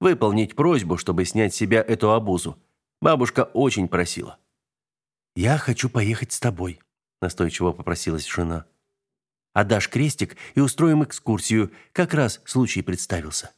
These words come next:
"Его величество случай", задумчиво проговорил Паша.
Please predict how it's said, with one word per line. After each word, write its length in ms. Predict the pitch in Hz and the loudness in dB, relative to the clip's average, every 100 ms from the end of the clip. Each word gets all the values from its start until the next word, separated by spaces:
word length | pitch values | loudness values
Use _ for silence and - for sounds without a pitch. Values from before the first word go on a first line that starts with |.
| _ _ _ _ _ _ - | _ _ _ _ _ _ -2
"Его 260 | 101 151 | 2 4
величество 640 | 180 151 165 147 131 156 127 | 4 4 2 0 0 2 0
случай", 640 | - 110 131 - - - _ _ _ _ - | 2 2 2 -2 -8 -14 _ _ _ _ -8
задумчиво 460 | 87 87 82 87 | -2 -2 0 -2
проговорил 520 | 85 90 80 87 87 76 | -2 -2 -2 -2 -2 -6
Паша. 340 | - - - | -10 -12 -12